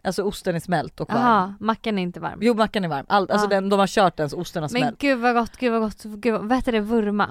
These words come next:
Speaker 1: Wurma.
Speaker 2: Okej, I will order that one day. Ehm, hur ser er charkbricka ut?
Speaker 1: Oj, spännande. Jag är rätt bra på chark.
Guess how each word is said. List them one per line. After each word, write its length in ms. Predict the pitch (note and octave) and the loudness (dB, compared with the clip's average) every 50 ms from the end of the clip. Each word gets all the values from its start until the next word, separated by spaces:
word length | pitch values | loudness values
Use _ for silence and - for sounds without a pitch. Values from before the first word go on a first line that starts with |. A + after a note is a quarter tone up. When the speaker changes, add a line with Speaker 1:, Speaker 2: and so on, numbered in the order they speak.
| G3 | 0
Speaker 1:
Wurma. 460 | G3+ G3+ G#3 G3 F#3+ F#3 F3+ E3+ E3 D#3+ - - - | 2 4 4 4 4 2 2 0 -2 -4 -8 -14 -14
Speaker 2:
Okej, 300 | - G#3 G3 - G3 F3+ | -12 -12 -8 -8 -8 -8
I 140 | F3+ - - G3 F#3+ F#3 F#3 | -8 -8 -8 -8 -6 -6 -6
will 140 | F3+ F3 E3+ | -8 -8 -8
order 280 | - - F3 F3 F3 F3 | -8 -10 -8 -8 -8 -8
that 420 | - - - F#3 - _ - - - - | -8 -10 -12 -12 -16 _ -20 -20 -12 -8
one 200 | F#3 E3+ E3+ F3 | -8 -6 -6 -8
day. 280 | - - - - G3 - _ _ - - - - - - - - | -8 -10 -12 -12 -16 -18 _ _ -20 -20 -20 -20 -20 -18 -8 0
Ehm, 760 | - A#3 A#3+ A#3 A#3 A#3+ A#3 A3+ A3+ A3+ A3+ A3+ A3+ A3+ G#3+ - | 2 4 4 4 4 2 2 0 -2 -2 -2 -4 -4 -6 -6 -6
hur 240 | - G#3 D4 E4+ D#4+ | -2 0 2 2 2
ser 240 | C#4+ - D#4 C#4+ C#4 | 0 0 0 0 2
er 180 | B3+ B3 A#3+ A3 | 2 0 -2 -2
charkbricka 880 | - - C#4 C4 A3 G3 - - - - G#3 A#3 - - - E3 G#2+ | 0 2 2 2 2 0 -4 -12 -8 -2 -2 -2 -2 -2 -4 -6 -6
ut? 260 | F2+ - _ - - - - _ _ _ _ _ _ _ _ _ _ _ _ _ _ _ _ _ _ - | -8 -16 _ -16 -16 -16 -16 _ _ _ _ _ _ _ _ _ _ _ _ _ _ _ _ _ _ -4
Speaker 1:
Oj, 240 | C4 C#4+ C4+ G3 E3 | 0 0 2 0 0
spännande. 400 | - - G3 G3 A3 G#3+ F3+ D#3+ | 0 -2 0 0 0 0 0 0
Jag 100 | E3+ G#3+ | 0 2
är 40 | |
rätt 140 | A#3 G#3 - | 0 0 0
bra 140 | - F#3+ F3+ | 0 0 0
på 80 | - - | 0 -2
chark. 400 | - C#3 - - - - - | -4 -4 -4 -4 -12 -20 -20